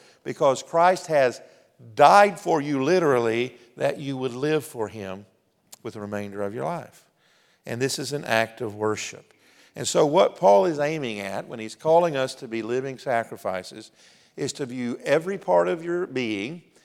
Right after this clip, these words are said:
every second of your life, as an act of worship. You live in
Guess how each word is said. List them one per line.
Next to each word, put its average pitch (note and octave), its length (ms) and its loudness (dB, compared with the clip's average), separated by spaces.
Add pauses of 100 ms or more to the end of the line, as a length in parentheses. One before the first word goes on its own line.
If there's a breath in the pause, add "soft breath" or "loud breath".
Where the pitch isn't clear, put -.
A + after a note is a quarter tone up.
(240 soft breath)
every D#3+ 480 -2
second E3+ 540 0
of D#3 200 2
your D#3 140 -4
life, A2+ 480 0 (360 soft breath)
as B2 440 2 (120)
an A2 280 -6
act C#3 580 -2
of G#2+ 380 2 (140)
worship. G2 560 -8 (100)
You G#2+ 320 -16
live D3+ 480 0 (320 soft breath)
in C3 460 -4